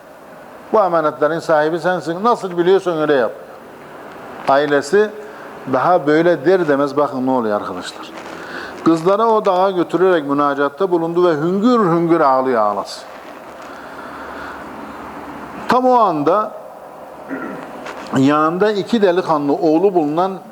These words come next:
Yemen emiri oradan geçiyordu. Onlara ağlayıp sızlar bir halde görünce yanına varıp, "Bu ne haldir böyle?" diye sordu. Kadın hadiseyi, hikaye tamamen anlattı.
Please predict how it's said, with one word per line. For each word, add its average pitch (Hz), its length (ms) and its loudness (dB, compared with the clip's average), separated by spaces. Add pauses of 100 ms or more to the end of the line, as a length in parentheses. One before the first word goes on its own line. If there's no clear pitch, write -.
(220)
Yemen 156 440 2 (140)
emiri 135 400 0
oradan 127 480 2
geçiyordu. 92 480 -6 (2000)
Onlara 190 520 2
ağlayıp 190 520 4
sızlar 185 460 2
bir 170 100 2
halde 151 320 2
görünce 175 400 2
yanına 160 420 2
varıp, 143 260 2 (240)
"Bu 233 140 0
ne 269 40 4
haldir 190 460 2
böyle?" 123 360 2
diye 165 200 4
sordu. 135 440 0 (1080)
Kadın 180 400 0 (180)
hadiseyi, 156 680 0
hikaye 135 560 0
tamamen 175 440 0
anlattı. 127 520 -4